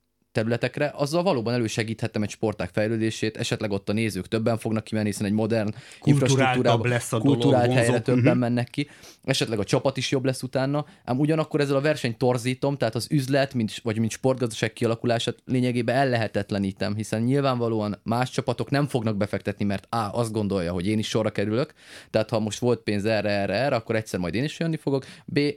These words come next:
Speaker 1: nem teszek egy olyan rendszerbe, ahol nem egyenlő feltételekkel
Speaker 2: Bizony.
Speaker 1: indulok a piacon, hiszen az olyan verseny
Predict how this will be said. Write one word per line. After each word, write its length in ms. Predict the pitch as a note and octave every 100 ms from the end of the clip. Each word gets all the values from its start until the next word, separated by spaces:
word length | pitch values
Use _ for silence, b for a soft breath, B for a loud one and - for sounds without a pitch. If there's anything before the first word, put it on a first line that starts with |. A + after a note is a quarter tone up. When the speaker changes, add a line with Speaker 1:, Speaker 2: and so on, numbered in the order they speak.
| D3+
Speaker 1:
nem 140 | D#3+
teszek 260 | B2 G2+ G2
egy 140 | G#2+
olyan 120 | G#2+ F#2+
rendszerbe, 440 | A#2 B2 A#2+ A2
ahol 200 | G#2+ A2
nem 160 | A2 A2
egyenlő 260 | F#2+ G2
feltételekkel 800 | F#2+ G#2 G2 F#2+ F#2 F2 - F#2
Speaker 2:
Bizony. 200 | F2+ F#2+ F2
Speaker 1:
indulok 340 | A#2 A2+ G#2+
a 60 | F#2+
piacon, 420 | A2+ A#2+ - B2
hiszen 220 | A#2+ A2+
az 180 | A2+ - _
olyan 200 | C3 C3
verseny 240 | B2+ A#2+